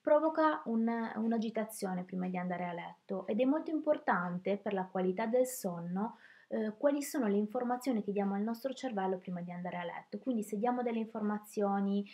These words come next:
eh, magari di, ehm, di violenza oppure delle, eh,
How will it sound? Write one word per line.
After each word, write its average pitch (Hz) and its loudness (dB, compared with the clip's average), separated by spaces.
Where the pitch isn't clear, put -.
eh, 196 2
magari 196 4
di, 190 -2
ehm, 185 -2
di 208 0
violenza 208 4
oppure 208 2
delle, 196 2
eh, 185 -4